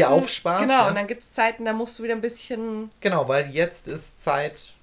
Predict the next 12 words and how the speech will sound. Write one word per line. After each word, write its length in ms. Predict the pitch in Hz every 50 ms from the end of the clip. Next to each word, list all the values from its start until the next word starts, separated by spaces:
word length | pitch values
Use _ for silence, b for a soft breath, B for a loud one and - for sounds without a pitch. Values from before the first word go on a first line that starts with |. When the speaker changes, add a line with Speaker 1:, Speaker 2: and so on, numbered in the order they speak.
| _ - - - -
Speaker 2:
ein 80 | 151
bisschen 300 | 151 156 151 - 165 156
aufzuholen. 640 | 151 - 151 175 170 - - 170 160 156 160 160 160
Das 140 | 156 147 -
ist 120 | 139 -
jetzt 220 | - 143 131 - -
grad 260 | - 127 131 139 139
die 100 | 147 143
Sprintstrecke 1400 | 131 - - - 131 151 170 175 165 - - - - - - - - _ _ - - - 139 151 147 - 123 123
an 80 | 139
der 80 | 139 139
Stelle. 260 | - - 135 131 123